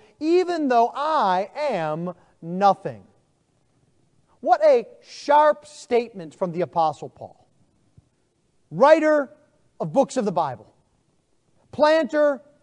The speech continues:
of churches extraordinaire, theologian, missionary, pastor.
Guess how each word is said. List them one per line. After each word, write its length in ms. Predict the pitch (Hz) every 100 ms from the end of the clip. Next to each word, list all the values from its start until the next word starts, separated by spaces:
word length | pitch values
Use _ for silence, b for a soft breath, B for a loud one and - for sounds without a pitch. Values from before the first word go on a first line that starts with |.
| _ _ _ -
of 120 | 233
churches 520 | - 220 220 262 202
extraordinaire, 720 | 220 - 233 208 180 151 113 - _ _ _ _ _ _
theologian, 960 | - 311 302 311 320 311 185 220 196 190 _ _ _ _ _ _ _ _ _
missionary, 760 | 190 285 - 226 170 127 120 120 _ _ _ _ _ _ -
pastor. 520 | 202 185 - -